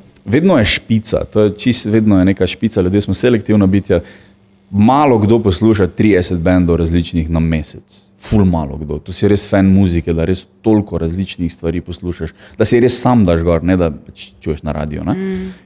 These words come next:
Speaker 1: In vedno je tista neka špica ljudi, ki ti je všeč in vedno, pač vedno so dobri tu zgoraj, ne.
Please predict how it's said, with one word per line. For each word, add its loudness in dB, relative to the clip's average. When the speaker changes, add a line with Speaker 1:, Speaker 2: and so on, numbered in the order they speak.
Speaker 1:
In 2
vedno 2
je 2
tista -2
neka -2
špica -2
ljudi, 2
ki -2
ti -10
je 0
všeč -2
in 2
vedno, 2
pač -12
vedno 2
so -2
dobri 0
tu 0
zgoraj, -2
ne. -10